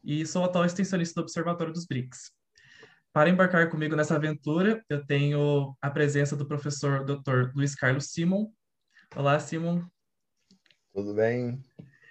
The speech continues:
Speaker 1: Ele que é professor da graduação e pós-graduação de letras aqui na Universidade Estadual de Londrina, formado em letras, sendo graduação, mestrado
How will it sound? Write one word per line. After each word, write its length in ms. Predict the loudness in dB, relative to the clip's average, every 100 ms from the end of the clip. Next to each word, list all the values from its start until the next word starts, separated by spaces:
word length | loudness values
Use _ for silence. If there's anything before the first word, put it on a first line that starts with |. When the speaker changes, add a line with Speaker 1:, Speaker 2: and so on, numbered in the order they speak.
| _ _ _
Speaker 1:
Ele 300 | 2 4 6
que 260 | 4 2 4
é 300 | 6 4 2 -6
professor 840 | -2 -2 -4 -2 2 6 4 2 0
da 120 | 0
graduação 520 | 0 -2 -4 -2 0
e 80 | 0
pós-graduação 800 | 0 0 0 -2 -2 -2 -2 0
de 120 | 0
letras 400 | 0 -2 0 0
aqui 160 | 0 0
na 80 | 0
Universidade 500 | 0 -2 -2 -4 -4
Estadual 340 | -6 -4 -2
de 120 | -2
Londrina, 580 | -2 -4 -2 -2 -2 -6 -12 -20 -20 _
formado 640 | -8 0 2 4 2 2 0
em 120 | 0
letras, 500 | 0 -2 -2 -4 -4 -6 -18 -20 -18
sendo 380 | -4 -2 -2 0
graduação, 760 | 0 2 0 0 0 0 -2 -4
mestrado 680 | -2 -2 0 2 2 0